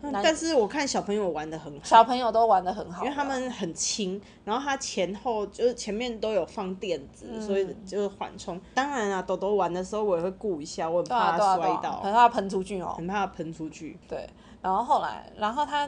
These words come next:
Speaker 2: 他那个底下那个大厅，算大厅的地方，
Speaker 1: 对，一楼。
Speaker 2: 一楼大厅的地方，他有设一个决明子沙坑。
Speaker 1: 嗯。
Speaker 2: 然后我豆豆也超喜欢的，他在那边黏了一个多小时。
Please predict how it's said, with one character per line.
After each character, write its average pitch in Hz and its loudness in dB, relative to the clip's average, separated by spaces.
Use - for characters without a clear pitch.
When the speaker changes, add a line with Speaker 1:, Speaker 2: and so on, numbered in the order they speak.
Speaker 2:
他 285 -2
那 269 -4
个 214 4
底 180 -8
下 190 -4
那 208 -6
个 190 -2
大 226 0
厅， 214 -10
算 220 -10
大 196 -4
厅 185 -12
的 208 -2
地 233 -2
方， 175 -4
Speaker 1:
对， 131 -10
一 - -10
楼。 165 -12
Speaker 2:
一 285 -2
楼 214 4
大 214 0
厅 214 -8
的 202 -8
地 208 -8
方， 208 -8
他 202 -4
有 180 -2
设 202 -4
一 175 -8
个 170 -6
决 190 -4
明 196 -8
子 170 -16
沙 170 -8
坑。 180 -14
Speaker 1:
嗯。 160 -14
Speaker 2:
然 190 -6
后 190 -2
我 247 -2
豆 240 2
豆 196 2
也 185 0
超 226 4
喜 180 -6
欢 175 -4
的， 175 -4
他 233 0
在 247 0
那 247 -4
边 233 -4
黏 190 -6
了 190 -2
一 190 -4
个 196 -4
多 190 -2
小 180 -2
时。 - -10